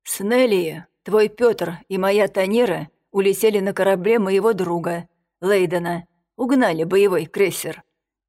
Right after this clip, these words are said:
По их вине я и друзей потерял. Танира донесла на нас председатель управления Галактического Содружества, выдала все наши тёмные тайны. Я чуть не погиб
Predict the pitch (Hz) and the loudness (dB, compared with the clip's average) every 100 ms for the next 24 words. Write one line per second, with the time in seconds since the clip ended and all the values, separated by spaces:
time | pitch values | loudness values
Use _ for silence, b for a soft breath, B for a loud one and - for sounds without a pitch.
0 | _ 170 185 190 190 170 180 196 233 185 | _ -4 0 0 -2 -4 -2 0 0 -2
1 | 165 170 185 180 165 165 160 170 185 175 | -4 -2 0 -2 -4 -6 -6 -2 0 0
2 | 170 160 160 160 156 151 - _ _ _ | -4 -10 -8 -6 -6 -8 -16 _ _ _
3 | _ - 185 202 226 226 165 175 190 196 | _ -4 -2 0 0 2 0 0 -2 -4
4 | - 208 190 180 185 202 - 185 185 - | 0 0 0 -2 -2 -2 -2 -4 -4 -4
5 | 180 190 196 185 190 185 180 180 220 208 | -2 0 0 -2 -4 -2 -2 0 0 0
6 | 175 175 180 - 220 - - 190 - 180 | -2 0 0 -2 -8 -8 -8 -6 -2 -2
7 | 202 247 170 - 151 139 - _ _ _ | 0 -2 -2 -8 -12 -12 -14 _ _ _
8 | 175 208 269 202 175 165 - - 254 196 | -8 0 0 2 0 -2 -6 -2 0 0
9 | 214 226 180 175 180 208 185 165 - 170 | 0 -2 -8 -4 -2 -2 -4 -8 -8 -6
10 | 165 165 160 _ _ _ 180 165 208 - | -6 -8 -12 _ _ _ -6 -2 -2 -2
11 | 196 - 185 190 175 165 170 190 - | -6 -6 -8 -6 -4 -4 -2 -4 -4